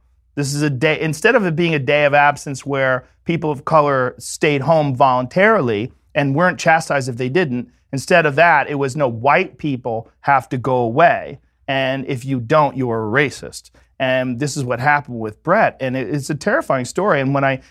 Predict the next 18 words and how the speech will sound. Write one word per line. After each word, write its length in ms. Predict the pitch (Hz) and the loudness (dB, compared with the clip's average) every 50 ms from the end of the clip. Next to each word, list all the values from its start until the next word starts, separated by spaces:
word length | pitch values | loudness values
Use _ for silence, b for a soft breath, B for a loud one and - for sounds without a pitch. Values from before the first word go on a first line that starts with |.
| b b | b b
interviewed 460 | - 180 226 240 220 196 170 156 147 | -2 0 0 2 2 2 2 2 2
him, 560 | 147 135 139 160 147 143 135 131 131 127 123 | 0 -2 -2 -2 0 0 0 -2 -2 -4 -4
uh, 240 | - 143 135 127 120 - | 0 0 2 2 2 2
on 140 | 139 143 | 2 2
my 140 | 143 135 127 | 2 2 0
podcast, 680 | 127 - 170 170 196 214 - - 147 131 120 117 - | 0 2 2 4 2 2 0 0 2 2 2 0 -2
it 40 | 143 | -4
was 180 | 139 139 123 117 | -4 -4 -4 -4
before 540 | 117 135 123 - - 160 156 151 143 139 B B B B | -6 -6 -6 -4 -2 2 4 4 4 4 B B B B
he 100 | - 143 | -2 0
had 160 | 127 113 113 | 0 0 2
left 280 | 131 151 170 170 - 185 | 4 4 4 4 2 0
Evergreen. 480 | 165 151 160 147 139 160 160 160 156 | 0 0 0 0 0 -2 -2 -2 -2
He 120 | 151 143 139 | -2 -2 -2
was 120 | 123 117 | -2 -4
still 240 | - - 139 120 110 | -4 -6 -6 -6 -6
employed 480 | 107 104 - - 160 165 160 160 151 | -6 -8 -6 -4 0 0 0 0 0
there. 440 | 143 156 156 156 151 151 151 151 B | 0 0 2 2 4 2 2 0 B